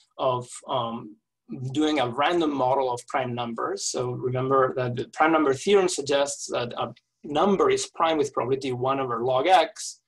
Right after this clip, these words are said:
And in Cramer model, Cramer's model in nineteen thirty-six, what he proposed is creating a number of bins, B x, one for each integer,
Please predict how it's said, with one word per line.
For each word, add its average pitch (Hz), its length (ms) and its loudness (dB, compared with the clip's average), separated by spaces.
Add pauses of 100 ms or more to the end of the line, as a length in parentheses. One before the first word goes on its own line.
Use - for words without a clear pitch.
(460)
And 139 260 -2
in 131 240 -6
Cramer 175 680 0
model, 160 600 2 (140)
Cramer's 160 420 -4
model 170 340 0
in 139 100 -4
nineteen 131 280 -4
thirty-six, 165 520 -6
what 120 100 -10
he 127 80 -8
proposed 196 520 -2
is 127 160 -4
creating 143 540 0 (320)
a 139 80 -6
number 170 320 0
of 147 180 -2
bins, 156 440 -2
B 143 460 -6
x, - 440 -6
one 143 240 0
for 127 320 -4
each 135 260 -6
integer, 196 640 0